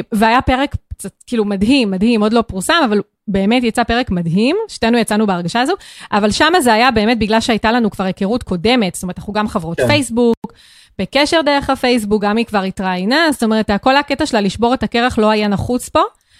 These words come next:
Speaker 1: אה, אבל אני ממש מסכימה, אני גם תמיד אומרת, אה, ומשתדלת שהאורחים שלי ישריינו לעצמם מספיק זמן, כי אחרת זה באמת לא נעים,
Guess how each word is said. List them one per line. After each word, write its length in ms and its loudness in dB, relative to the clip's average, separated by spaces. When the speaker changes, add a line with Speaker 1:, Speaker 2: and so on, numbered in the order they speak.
Speaker 1:
אה, 160 -2
אבל 200 2
אני 160 0
ממש 340 0
מסכימה, 380 -2
אני 160 -4
גם 180 2
תמיד 240 2
אומרת, 440 0
אה, 40 0
ומשתדלת 600 -2
שהאורחים 720 -2
שלי 400 -2
ישריינו 540 -2
לעצמם 400 -6
מספיק 300 -6
זמן, 280 0
כי 80 0
אחרת 280 2
זה 80 0
באמת 260 0
לא 100 0
נעים, 280 -2